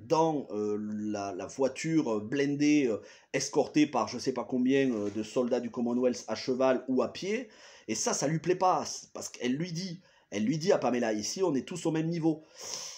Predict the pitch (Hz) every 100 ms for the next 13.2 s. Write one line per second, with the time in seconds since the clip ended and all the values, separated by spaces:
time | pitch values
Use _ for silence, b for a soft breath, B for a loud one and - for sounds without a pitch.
0 | B 113 120 120 123 - 208 156 143 127
1 | 131 127 208 185 131 117 113 110 107 104
2 | 101 82 101 110 123 156 165 220 175 -
3 | 123 113 147 165 131 - 123 - 123 165
4 | - - 151 170 139 107 110 104 101 95
5 | 95 92 92 101 107 131 107 104 - 156
6 | 180 190 160 113 107 104 101 98 95 B
7 | B B B B B B B _ _ _
8 | - 120 117 117 131 120 110 - - 170
9 | 123 143 120 113 120 117 120 131 113 110
10 | 113 120 143 151 131 110 113 113 107 113
11 | 113 151 214 240 156 113 101 98 98 98
12 | 101 98 - - 110 113 113 170 208 165
13 | 117 98